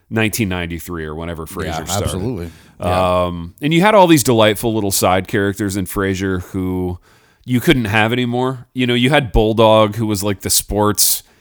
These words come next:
Speaker 1: radio guy who was inappropriate and kind of a meathead. And then you had Roz, who was sort of looking for fulfillment in sexuality. And that was both a punchline and a tender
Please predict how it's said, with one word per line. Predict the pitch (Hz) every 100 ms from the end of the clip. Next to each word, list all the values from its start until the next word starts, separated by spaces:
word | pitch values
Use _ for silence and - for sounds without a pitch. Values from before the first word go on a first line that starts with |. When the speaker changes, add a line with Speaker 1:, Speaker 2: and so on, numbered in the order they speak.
| _ _ -
Speaker 1:
radio | 101 107 110 104
guy | 104 110 101 98 98
who | 101 101
was | 98
inappropriate | 110 98 - 98 95 104 98 90
and | 92
kind | 117
of | 101
a | 95
meathead. | 92 92 98 92 90
And | 92
then | 117
you | 131
had | 117
Roz, | 95 101 104 104 104 -
who | 104
was | 92
sort | - 104 98
of | 95 90 - - _ _ _ _ _ _ -
looking | 117 117 143 165 139
for | 131
fulfillment | 120 117 - 113 120 127 113
in | 101
sexuality. | 101 117 104 117 95 101 120 92 82 87 - _ _ -
And | 175
that | 185 202
was | 180
both | 113 135 147 147 -
a | 113
punchline | - 113 113 131 127 127 131 131 120
and | 110 113 113
a | 98
tender | - 113 107 110 107 92